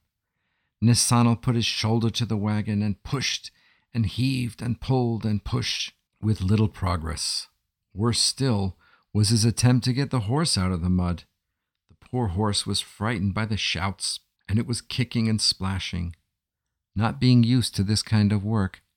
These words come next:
Nesanel got the worst of it all. Before long, several coach drivers arrived.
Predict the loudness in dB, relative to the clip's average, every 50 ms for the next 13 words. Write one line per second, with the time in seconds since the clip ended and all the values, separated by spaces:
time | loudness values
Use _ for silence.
0 | _ _ 2 2 2 2 2 2 2 2 2 2 2 2 0 -2 -2 -2 -2 -2
1 | -2 -2 -2 -2 -4 -6 -6 -4 -4 -4 -4 -4 -4 -4 -6 -6 -10 -12 _ _
2 | _ _ _ _ _ _ _ _ _ _ _ _ _ _ _ _ _ _ _ _
3 | _ _ _ _ -6 -6 -6 -4 -2 0 2 2 4 4 4 4 4 4 2 0
4 | -2 _ _ _ _ _ -8 -4 -2 0 0 0 0 -2 -4 -4 -4 -2 0 0
5 | 0 -2 -4 -4 -2 0 0 0 0 -2 -2 -2 -2 -2 -2 -2 -2 -2 -2 -4
6 | -4 -6 -12